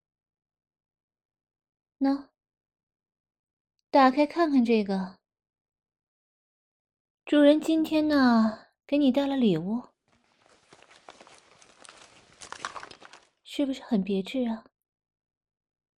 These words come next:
这个最小尺寸的贞操锁，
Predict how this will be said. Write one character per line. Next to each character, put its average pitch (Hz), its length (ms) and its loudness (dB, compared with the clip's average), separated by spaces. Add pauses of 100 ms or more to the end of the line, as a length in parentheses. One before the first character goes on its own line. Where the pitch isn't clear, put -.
(1120)
这 349 120 4
个 311 120 4
最 330 180 4
小 262 240 2
尺 254 180 0
寸 247 160 2
的 254 60 6
贞 262 180 0
操 262 280 -4
锁， 175 760 -2